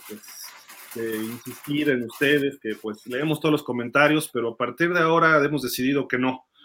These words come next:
porque, pues, si no viene con una foto y un nombre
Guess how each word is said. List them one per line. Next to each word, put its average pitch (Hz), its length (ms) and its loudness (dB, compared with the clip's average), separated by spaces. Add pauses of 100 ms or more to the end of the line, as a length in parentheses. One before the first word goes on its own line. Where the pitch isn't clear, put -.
(280)
porque, 113 580 -2
pues, 110 220 -6
si 117 160 -8
no 139 160 -2
viene 156 460 2
con 113 160 -6
una 117 460 -2
foto 143 420 -2
y 120 60 -4
un 135 120 2
nombre 143 480 2